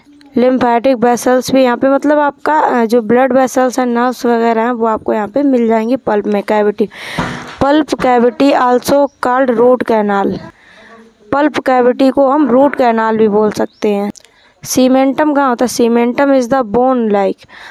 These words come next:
मतलब cementum क्या? Bone like एक structure होता है, covering of the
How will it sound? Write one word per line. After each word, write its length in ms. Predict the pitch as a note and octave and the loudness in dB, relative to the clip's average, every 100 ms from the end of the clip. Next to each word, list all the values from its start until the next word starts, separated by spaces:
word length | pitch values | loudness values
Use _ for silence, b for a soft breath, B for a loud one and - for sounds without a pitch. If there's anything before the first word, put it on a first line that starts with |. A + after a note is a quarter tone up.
| B | B
मतलब 180 | A3+ C4 | -2 -2
cementum 560 | - A#3+ A#3 A#3+ C4+ C4 | 0 0 0 -2 -2 -2
क्या? 140 | C#4+ | -2
Bone 340 | A#3 A#3 A#3+ B3 | 0 0 0 0
like 260 | B3+ A#3+ | 0 -2
एक 280 | A#3 A#3 A3 | -2 -2 -2
structure 460 | A3+ - A#3 - C4 | -4 -4 -4 -2 -2
होता 200 | B3 C4+ | 0 -4
है, 60 | |
covering 580 | - A#3+ A#3 B3 B3+ A#3+ | -2 -2 0 0 0 -2
of 100 | A3 | -2
the 100 | C4 | -2